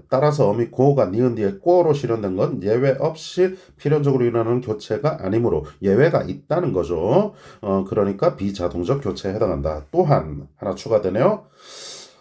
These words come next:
교체의 양상은 교체를 의문 규칙으로 설명할 수 있는지 아닌지에 따라서 규칙적 교체, 불규칙적 교체.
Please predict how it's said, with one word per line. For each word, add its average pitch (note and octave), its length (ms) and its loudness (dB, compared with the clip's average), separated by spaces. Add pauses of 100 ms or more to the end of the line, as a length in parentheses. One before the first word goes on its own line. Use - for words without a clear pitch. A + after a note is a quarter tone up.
(460)
교체의 D#3+ 320 6
양상은 D#3+ 440 4
교체를 D3+ 440 -2
의문 E3+ 300 2
규칙으로 D3 500 -2
설명할 F3+ 480 2
수 - 260 -4
있는지 G#3 540 2
아닌지에 A#2 640 0
따라서 G2 340 0
규칙적 - 460 -10
교체, D#3 360 -2
불규칙적 G2 640 -4
교체. D2+ 440 -6